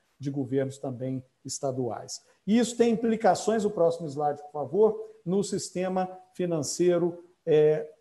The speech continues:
nacional. Nós identificamos setenta e um meca-, mecanismos financeiros alinhados com os O D S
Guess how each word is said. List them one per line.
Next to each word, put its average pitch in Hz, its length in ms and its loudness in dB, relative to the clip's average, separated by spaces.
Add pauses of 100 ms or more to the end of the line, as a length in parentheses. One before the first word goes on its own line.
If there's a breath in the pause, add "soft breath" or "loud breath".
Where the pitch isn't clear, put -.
(440)
nacional. 175 800 0 (400)
Nós 165 260 2
identificamos 165 1040 -2 (140)
setenta 240 760 2
e - 20 2
um 214 180 2
meca-, 220 340 0
mecanismos 180 720 -2
financeiros 180 760 -2 (220 soft breath)
alinhados 214 920 0 (200 soft breath)
com 214 500 4
os 185 280 2
O 190 100 4
D 156 120 4 (140)
S 196 440 4